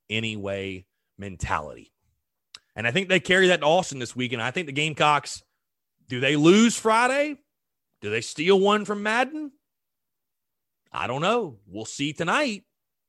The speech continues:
But again, I think this series is gonna be way too close to say that either side sweeps.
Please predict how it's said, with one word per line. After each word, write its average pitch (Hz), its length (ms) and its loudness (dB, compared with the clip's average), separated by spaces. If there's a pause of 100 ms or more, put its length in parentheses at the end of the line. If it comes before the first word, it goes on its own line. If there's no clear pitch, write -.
(540)
But 143 100 -4
again, 147 320 0
I 127 140 0
think 175 320 -6
this 175 160 -2
series 170 540 -4
is 131 80 -12
gonna 147 120 -4
be 135 120 -4
way 165 560 0
too 190 320 -6
close 117 580 -4 (680)
to 131 120 -4
say 170 320 2
that 139 260 -4
either 143 400 0
side 135 480 0
sweeps. - 880 -2